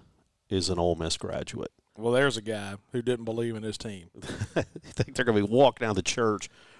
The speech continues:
Speaker 1: right about first pitch? That's gonna be a blast.
Speaker 2: All right, so an-, another question, and this is really, you know, you talk about somebody else's house here. Um, you know, so much was made a month and a half ago about Mike Bianco and about, you know, his future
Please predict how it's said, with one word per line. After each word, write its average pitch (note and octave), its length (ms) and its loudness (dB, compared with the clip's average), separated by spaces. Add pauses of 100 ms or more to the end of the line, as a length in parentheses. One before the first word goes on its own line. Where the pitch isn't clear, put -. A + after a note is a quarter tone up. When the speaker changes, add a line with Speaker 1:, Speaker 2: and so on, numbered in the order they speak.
(120)
Speaker 1:
right A2+ 220 8
about G#2+ 260 2
first A2+ 260 8
pitch? - 480 4
That's A#2 200 2
gonna F#2 140 -6
be E2+ 100 -2
a D#2+ 60 0
blast. E2 440 -6 (460)
Speaker 2:
All E3 80 4
right, D3+ 260 4
so C#3+ 360 6
an-, C#3+ 160 2
another C#3+ 320 4
question, A#2 580 -2
and C#3 120 -2
this D3 160 0
is A2+ 100 -4
really, A#2+ 260 0
you A#2 200 -8
know, A2 60 -6
you A2+ 140 -8
talk B2 200 2
about A2+ 180 -4
somebody A#2 340 -2
else's A2+ 280 -6
house A#2 320 0
here. G#2+ 260 -6 (260)
Um, A#2 540 -2 (260)
you B2+ 100 -10
know, A2+ 60 -4
so D#3 160 0
much D3 220 -4
was A2 280 -10
made B2 340 0
a A#2+ 40 -2
month A#2+ 260 -2
and A#2 80 -8
a G#2 40 -6
half B2+ 280 -4
ago G#2+ 260 -4
about A2 400 -4
Mike A#2 260 -4
Bianco G#2+ 460 -10 (800)
and A#2+ 100 -2
about, A#2+ 360 4 (200)
you B2 80 -6
know, A2+ 80 0
his B2 220 0
future A#2+ 520 -2